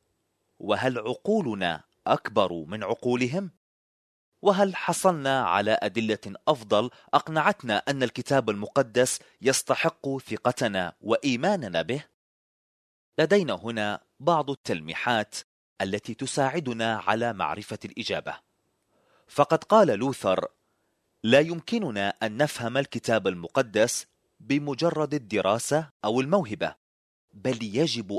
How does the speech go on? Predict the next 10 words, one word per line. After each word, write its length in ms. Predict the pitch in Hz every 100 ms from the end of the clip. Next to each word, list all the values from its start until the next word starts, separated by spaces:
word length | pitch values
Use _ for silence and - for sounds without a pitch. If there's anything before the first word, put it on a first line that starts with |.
| -
أن 140 | 107
يأتي 460 | 95 113 - - 113
فهمنا 720 | - 165 165 107 104 101 92
له 380 | 82 101 120 151 - - -
من 260 | 139 175
الروح 600 | 165 147 - 135 131 -
القدس." 800 | 127 117 - 95 82 - - - _ _ _ _ _ _ _ _ -
وقد 260 | 113 147
قال 360 | 147 - 208 143
زوينغلي، 580 | 107 131 151 98 95